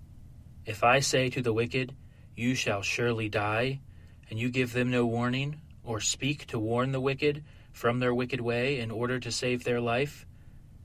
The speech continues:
those wicked persons shall die for their iniquity, but their blood I will require at your hand.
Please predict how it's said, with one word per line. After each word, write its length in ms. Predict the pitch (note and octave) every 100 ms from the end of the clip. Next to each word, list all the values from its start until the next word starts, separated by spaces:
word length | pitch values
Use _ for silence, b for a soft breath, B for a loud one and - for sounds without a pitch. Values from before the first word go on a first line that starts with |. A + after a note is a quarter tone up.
| B B -
those 300 | - C3 C3+
wicked 340 | B2 C3 C3 A#2+
persons 440 | B2+ B2 - G#2
shall 200 | - A2
die 320 | G2+ A2 A2
for 200 | G2+ A2
their 180 | G2+ G2+
iniquity, 560 | G2+ G#2+ G#2+ G2 F#2 - - B B B B -
but 120 | F2+
their 200 | - A#2
blood 340 | A2 A2+ A#2+ B2
I 160 | A2
will 140 | G#2+ G#2
require 680 | G#2 G2 - B2 A#2+ G2+
at 160 | G2+ G2+
your 220 | A2+ G#2+
hand. 460 | G2 A2 G#2+ G2+